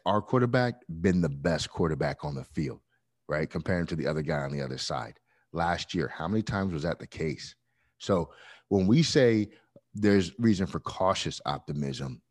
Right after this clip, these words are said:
that's what we're talking about. Not compared to the guys we've had here in the past because they haven't been good, but compare them to the guys on the other side of the football field. Are we better than them?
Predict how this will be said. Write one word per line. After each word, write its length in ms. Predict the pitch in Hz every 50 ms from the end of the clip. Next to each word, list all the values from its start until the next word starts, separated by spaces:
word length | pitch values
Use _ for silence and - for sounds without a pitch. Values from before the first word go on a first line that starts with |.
| _ _ _ _
that's 260 | - 85 80 - -
what 120 | 76 57 62
we're 100 | 67 67
talking 380 | - - 71 65 - - - 64
about. 240 | 55 - 52 - _ -
Not 340 | 80 85 90 104 - - - - - _ _ _
compared 360 | - 98 - 113 104 101 98
to 60 | 95
the 60 | 85
guys 280 | 80 95 87 85 80 76
we've 120 | 85 80
had 240 | - 90 82 78 78
here 260 | - 87 82 78 71 71
in 80 | 67
the 40 | 65
past 400 | - - 85 85 80 78 - _
because 200 | 101 98 113 107
they 80 | 110 110
haven't 200 | 117 110 107 101
been 140 | 101 87
good, 300 | 76 82 101 95 80 - - _ _ _ _ _ _ _ _ -
but 100 | 92 87
compare 400 | - - - - - 110 120 135
them 140 | 143 147 135
to 160 | - - 123
the 100 | 107 95
guys 400 | 82 82 95 92 92 92 90 82
on 80 | 80 73
the 120 | 71 69
other 240 | 76 82 73 76 71
side 320 | - - 85 76 76 71
of 60 | 69
the 100 | 64 65
football 500 | - - 80 71 - - 65 55 - - _
field. 240 | - 57 50 - - _ _ _ _ _ _
Are 160 | 73 82 85
we 140 | 87 95 80
better 260 | 69 87 80 78 71
than 200 | 67 65 64 62
them? 200 | 62 57 50